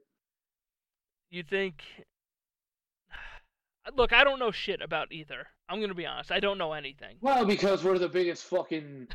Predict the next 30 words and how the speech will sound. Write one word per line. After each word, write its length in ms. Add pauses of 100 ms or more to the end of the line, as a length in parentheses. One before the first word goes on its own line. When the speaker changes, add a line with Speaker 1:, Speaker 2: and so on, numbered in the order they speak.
(160)
Speaker 2:
critics 400
of 120
fucking 600 (100)
the 140
N 120
B 100
A. 140
We 220
understand 540
the 80
N 100
B 140
A 140
hundred 320
percent 380
right 200
now. 200 (1120)
Speaker 1:
Do 80
you 80
think 280
this 160
is 80
the 120
end 140
of 60
the 80
road 160
for 100
the 80
Lakers? 360